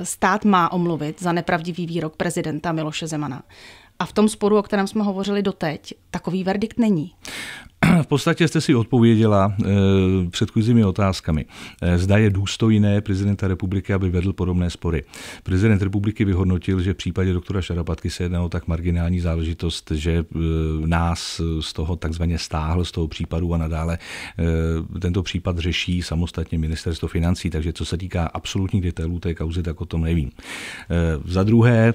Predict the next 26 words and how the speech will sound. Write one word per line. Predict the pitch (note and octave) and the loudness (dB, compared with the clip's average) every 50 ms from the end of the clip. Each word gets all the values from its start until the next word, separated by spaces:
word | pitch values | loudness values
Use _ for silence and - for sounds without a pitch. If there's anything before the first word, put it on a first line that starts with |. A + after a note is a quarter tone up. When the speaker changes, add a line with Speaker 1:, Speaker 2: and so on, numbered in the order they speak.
| - _ | 0 _
Speaker 2:
to | _ - G2 F2+ | _ 0 0 0
jsem | - - - - - G2 F2+ | 0 -4 -4 0 0 0 2
si | - F#2+ | 2 0
zase | F#2 F2+ - G#2 | 0 0 0 0
odpověděl, | F#2+ F2+ - - G2 G2+ G2+ F#2 F#2 F2 | -2 0 0 0 2 2 2 2 2 0
nebo | F2 E2+ F#2 | 0 -2 -2
jsem | - - F#2+ F2+ F#2 | -2 0 0 0 0
odpověděl | F#2+ - - F#2+ F2+ F2+ F2+ G2 F2+ | -2 -4 -2 0 0 2 2 2 2
já | F2 F2 F#2 | 2 2 2
už, | F#2 F2 - - - E2+ E2+ D#2+ | 0 -2 -4 -6 -4 -2 -2 -2
eh, | D2+ | -2
předchozím | - - - E2+ - - F#2+ F#2 G#2+ A2 G#2 G#2 - - - - - - - | -4 -6 -6 -6 -2 -2 0 0 2 2 2 2 0 -4 -12 -14 -14 -4 0
vyjádření. | F#2+ G2 G2+ G2+ G2+ G2+ F#2+ A2 G2 F#2+ G2 F#2+ F2 - - - - - - - | 2 4 4 4 4 4 2 2 4 4 4 4 2 0 -4 -14 -20 -20 -12 -6
Eh, | - - D#2+ D#2+ D#2 D#2 D#2 - - - - _ _ _ | -2 0 0 2 2 0 -2 -6 -10 -18 -20 _ _ _
ta | - G2+ | -2 -2
problematika | F2+ - A2+ G#2+ G#2+ G#2+ A#2 C#3 D#3 C3+ G#2+ G2+ - - F2+ - - F2 | 0 2 2 2 4 4 4 4 4 2 2 0 0 -4 -4 -2 -4 -6
právního | - - F2+ F2+ F#2 F#2+ G#2+ A2+ A2 G#2+ | -4 -2 -2 0 0 4 4 4 4 2
postavení | - F2+ - - F#2 F#2 G2+ G#2 | 0 -4 -6 -4 -2 0 2 2
prezidenta | G2 G#2+ F#2+ F2+ G2 G2 G2+ G2+ - F#2+ | 2 0 -2 -2 0 0 -2 0 0 -2
republiky | F#2 F2+ - F#2+ F2+ F#2 F#2+ F2 - - G2+ | -2 -2 -2 -2 -2 -2 -2 -2 -2 -2 0
je | F#2+ F#2+ F2 E2 - _ | 2 2 0 -2 -4 _
tak, | - - - - - - - E2+ | -6 -6 -6 -6 -12 -6 -2 -2
eh, | E2 D#2+ D#2+ D#2+ D#2+ D#2 D2+ D#2 D#2 D2+ D2+ D2+ F2 | 0 0 0 0 0 -2 -2 -4 -6 -6 -6 -6 -2
rozsáhlá, | F#2 G2 F#2 - - - A2+ G#2 A2+ G#2+ G2+ F2 E2+ E2 | -2 -2 -2 -2 0 0 2 2 2 2 0 0 0 -2
tak, | E2 - - E2+ - - - | -2 -4 -6 -8 -8 -6 -4
eh, | F2 | -2